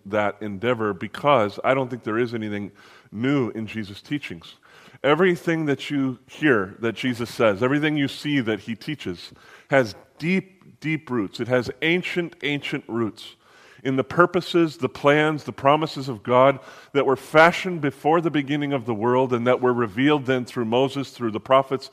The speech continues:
and through the poets. Jesus did not come into the world to be novel. He came into the world to be faithful, beloved. Jesus did not come into the world to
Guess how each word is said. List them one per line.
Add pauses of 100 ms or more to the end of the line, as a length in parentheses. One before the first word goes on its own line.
(340)
and
through
the
poets. (560)
Jesus (160)
did
not
come
into
the
world
to
be
novel. (160)
He
came
into
the
world
to
be
faithful,
beloved. (960)
Jesus
did
not
come
into
the
world
to